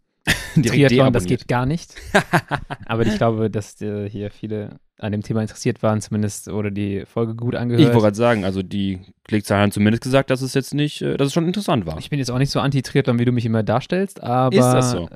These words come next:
Speaker 2: ja, müsste man eigentlich schon gemerkt haben. Ich
Speaker 1: Hast du mal
Speaker 2: muss mich
Speaker 1: gesch-,
Speaker 2: damit
Speaker 1: bist du mal geschwommen oder sowas?
Speaker 2: Ich kann nicht schwimmen.
Speaker 1: Ja,
Speaker 2: Ja, ich kann
Speaker 1: okay.
Speaker 2: schwimmen, aber
Speaker 1: <laughs> Du gehst nicht unter.
Speaker 2: ich gehe nicht unter, genau,
Speaker 1: Aber dafür
Speaker 2: also,
Speaker 1: gibt's ja Neo.
Speaker 2: ähm, ja, ich glaub, dass ich das, äh, nicht, dass das Ding mich retten würde.
Speaker 1: Ah, doch, doch, doch.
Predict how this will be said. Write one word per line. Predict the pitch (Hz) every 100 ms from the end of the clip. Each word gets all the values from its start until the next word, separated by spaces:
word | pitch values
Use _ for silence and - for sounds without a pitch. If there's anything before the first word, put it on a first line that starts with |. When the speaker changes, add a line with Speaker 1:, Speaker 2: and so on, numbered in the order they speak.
| -
Speaker 2:
ja, | - 117 - - - -
müsste | 123 - -
man | 113
eigentlich | 110 113
schon | 117
gemerkt | 110 127 -
haben. | 98
Ich | 101
Speaker 1:
Hast | 120
du |
mal | 120
Speaker 2:
muss | 98
mich |
Speaker 1:
gesch-, | 107 110
Speaker 2:
damit | _ _
Speaker 1:
bist | 113
du |
mal | 104
geschwommen | - 101 170 180
oder | 165 156
sowas? | 175 190 - _
Speaker 2:
Ich | -
kann | 117
nicht | 113
schwimmen. | - 101 113 - _ _ _ -
Speaker 1:
Ja, | 90
Speaker 2:
Ja, | -
ich | -
kann | 107
Speaker 1:
okay. | 107
Speaker 2:
schwimmen, | 117 110
aber | 95 110 - - - _
Speaker 1:
<laughs> | - - 139 143
Du | 120
gehst | 120 147
nicht | 143
unter. | 123 120 82 - - -
Speaker 2:
ich | -
gehe | 147
nicht | 147 -
unter, | 156 175 113
genau, | 107 123
Speaker 1:
Aber | 127
dafür | 113 113
Speaker 2:
also, |
Speaker 1:
gibt's | 113 110
ja |
Neo. | 95 98 90 78 - -
Speaker 2:
ähm, | 117 117 117 113 113 151 - _ -
ja, | 110 104
ich | 107
glaub, | -
dass | 98
ich | -
das, | 113
äh, | 110 110
nicht, | 107 110
dass | 113
das | - -
Ding | 117 117
mich | -
retten | - 120
würde. | 104 107 123 - -
Speaker 1:
Ah, | - 185
doch, | 175
doch, | 175
doch. | 127